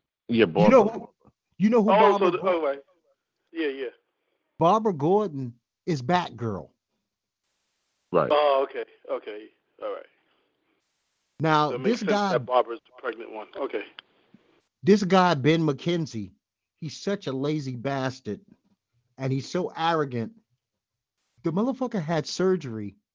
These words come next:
Speaker 2: Did you notice he had surgery for being shot, and he never took his shirt off?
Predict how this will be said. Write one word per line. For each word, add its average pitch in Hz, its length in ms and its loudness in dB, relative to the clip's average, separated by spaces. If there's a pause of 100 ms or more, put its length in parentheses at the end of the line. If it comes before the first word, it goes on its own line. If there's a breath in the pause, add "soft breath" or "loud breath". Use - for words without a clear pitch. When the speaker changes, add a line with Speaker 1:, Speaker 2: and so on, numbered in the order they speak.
(580)
Speaker 2:
Did 185 140 2
you 277 180 0
notice 311 360 -4
he 254 160 -8
had 233 180 -8
surgery 226 480 -2
for 202 140 -8
being 180 340 -6
shot, 190 460 -8 (720)
and 196 120 4
he 196 100 6
never 208 220 2
took 208 200 -6
his 180 100 -4
shirt 190 320 0
off? 202 260 -2